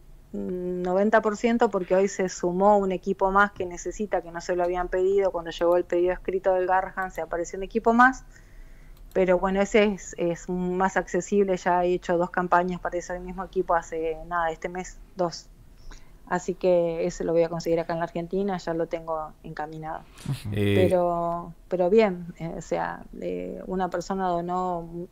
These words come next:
Speaker 1: un noventa por ciento y para mí casi me desmayo cuando vi el aporte.
Speaker 3: Ujú. Eso te iba a preguntar, porque me, me enteré que llegó un aporte cercano al, al millón de pesos y, y ¿cómo lo, cómo lo notaste? ¿Te avisó o directamente apareció depositado?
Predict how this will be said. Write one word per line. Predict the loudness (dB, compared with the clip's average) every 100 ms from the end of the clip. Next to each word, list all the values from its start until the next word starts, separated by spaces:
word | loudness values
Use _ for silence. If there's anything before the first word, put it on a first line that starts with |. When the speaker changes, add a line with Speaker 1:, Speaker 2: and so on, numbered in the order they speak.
| -12
Speaker 1:
un | -6 -4
noventa | -2 -2 -4 -4
por | -6
ciento | -6 -4 -2 0 0
y | -2 -4 -6 -4
para | -4 -4 -4
mí | -6
casi | -4 -6 -4 -6
me | -6
desmayo | -2 0 0 -2
cuando | -2 2 2
vi | 4
el | 2
aporte. | 2 2 2 2 0 -2 -2
Speaker 3:
Ujú. | -2 -2 -6 2
Eso | 6 8
te | 8
iba | 10
a |
preguntar, | 8 10 10 10
porque | 6 2 4
me, | 4 4 4 4
me | 2
enteré | 2 4 6 6
que | 6 8 8 6 -2 -20 -8
llegó | 2 6 8 8
un | 6
aporte | 4 4 2 2
cercano | 2 0 4 4 6
al, | 4 2
al | 0 2
millón | 2 4 4
de | 4 6
pesos | 6 6 2 2
y, | 0
y | 4 4 2
¿cómo | 4 2 4
lo, | 0 0
cómo | 0 2
lo | 4 6
notaste? | 6 6 4 4
¿Te | 2
avisó | 2 2 4 8 8 8
o | 4
directamente | 6 6 6 4 6 4
apareció | 6 2 4 4
depositado? | 4 0 -2 0 0 0